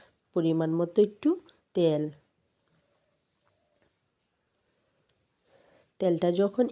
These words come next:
একটু হালকা গরম হয়ে আসবে, তখন আমি এর মধ্যে দিয়ে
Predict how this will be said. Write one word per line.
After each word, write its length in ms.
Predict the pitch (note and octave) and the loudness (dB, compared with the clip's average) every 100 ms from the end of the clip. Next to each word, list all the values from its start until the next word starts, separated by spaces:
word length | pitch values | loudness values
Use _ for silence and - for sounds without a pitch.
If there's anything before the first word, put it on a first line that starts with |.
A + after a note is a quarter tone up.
| - | -4
একটু 200 | F#3+ - G3 | -6 -2 0
হালকা 360 | F#3 F#3+ G#3 G#3 | 0 -2 -2 -2
গরম 240 | D#3+ D#3+ D#3 D3 | -2 -2 -4 -4
হয়ে 180 | E3 E3 | -2 0
আসবে, 380 | F3+ F#3+ F#3 E3+ A3+ - _ _ - | 0 0 0 0 -2 -10 _ _ -4
তখন 280 | F#3 - F3 | -4 0 0
আমি 200 | G3 A#3 F4 | 0 0 -2
এর 180 | D#3+ D3+ | -4 -4
মধ্যে 300 | D#3 D#3+ G3+ | -6 -4 -2
দিয়ে 220 | G3+ G3+ | 0 0